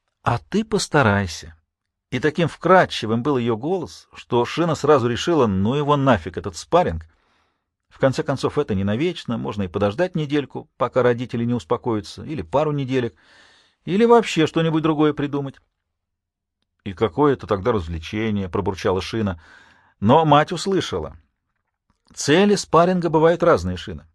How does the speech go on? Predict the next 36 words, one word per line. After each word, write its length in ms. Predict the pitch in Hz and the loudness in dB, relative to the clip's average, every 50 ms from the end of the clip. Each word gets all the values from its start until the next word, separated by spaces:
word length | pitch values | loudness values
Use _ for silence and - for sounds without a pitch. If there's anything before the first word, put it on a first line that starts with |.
| _ _ _ _ _ _ _ | _ _ _ _ _ _ _
и 80 | 113 101 | -8 -8
тебе, 260 | - 117 120 170 185 | -4 -2 0 0 0
как 200 | - 156 131 107 | 2 0 0 0
девушке, 480 | 92 120 185 220 220 175 - - - 107 | 0 -2 -2 0 -2 -4 -8 -10 -12 -10
это 240 | - 135 - - | -6 -6 -6 -4
должно 260 | 127 139 135 117 127 135 | -2 -4 -2 -2 -4 -6
быть 160 | 143 139 - | -6 -8 -10
известно". 480 | 180 175 147 90 78 - - 73 80 - _ _ _ _ _ _ _ _ _ _ _ _ _ _ _ _ _ _ _ _ _ _ _ _ _ _ _ _ _ | -8 -6 -6 -6 -6 -8 -14 -18 -20 -20 _ _ _ _ _ _ _ _ _ _ _ _ _ _ _ _ _ _ _ _ _ _ _ _ _ _ _ _ _
"И 80 | 95 95 | -10 -10
что 180 | - - 127 | -6 -2 -2
я 80 | 117 98 | -2 -2
теперь, 280 | 82 - - 87 80 | -4 -6 -10 -8 -4
не 140 | 82 95 101 | -2 -2 -2
девушка, 420 | 90 95 123 143 143 139 - - 120 | 0 0 0 0 0 -2 -8 -14 -18
что 180 | - - 131 | -8 -6 -4
ли, 80 | 117 117 | -4 -2
раз 180 | 117 113 - | -4 -4 -4
не 100 | 127 120 | -6 -8
знаю?" 320 | 110 104 120 120 113 107 101 | -6 -4 -2 0 0 0 0
возмущённо 500 | 104 98 107 117 110 - 123 113 107 101 | -4 -4 -4 -6 -4 -4 -2 -2 -2 -2
подумала 360 | - 110 107 110 104 104 104 | -2 -2 -2 0 -2 -2 -2
Шина, 340 | - - 147 160 147 123 - - _ _ _ _ _ _ _ _ _ _ _ _ _ _ _ _ | -2 -2 -2 -2 -2 -2 -4 -8 _ _ _ _ _ _ _ _ _ _ _ _ _ _ _ _
и, 100 | 123 120 | -12 -2
как 220 | - 135 127 120 | 0 0 0 2
будто 240 | 131 160 156 - 123 | 0 -4 -4 -4 -6
что-то 300 | - - 156 143 - 123 | -2 0 0 0 0 0
почувствовав, 680 | - 135 117 - - 185 185 - - - 131 107 - | -2 -2 -2 -2 -4 -8 -8 -6 -4 -4 -2 -2 -2
Кагами 400 | - 123 120 113 143 139 131 120 | 0 0 2 2 2 2 2 0
подняла 440 | - - 123 110 113 123 120 120 113 | -4 -4 -6 -2 -2 2 2 2 2
голову 360 | 104 131 156 170 165 143 117 | 2 0 0 2 2 0 -2
и 180 | 110 - - 110 | -4 -4 -8 -8
взглянула 360 | 92 92 101 117 131 135 127 | -6 -4 -4 -2 -2 -2 -4
ей 160 | 113 120 123 | -4 -6 -8
в 40 | 113 | -6
глаза. 460 | 110 123 135 123 110 110 85 78 - - _ _ _ _ _ _ _ _ _ _ _ _ _ _ _ _ _ _ _ _ _ | 0 0 0 2 0 -4 -4 -6 -10 -16 _ _ _ _ _ _ _ _ _ _ _ _ _ _ _ _ _ _ _ _ _
"Что?" 640 | - - - - - - _ 175 175 156 127 98 80 | -14 -12 -10 -12 -12 -10 _ -4 -2 -2 -2 -4 -6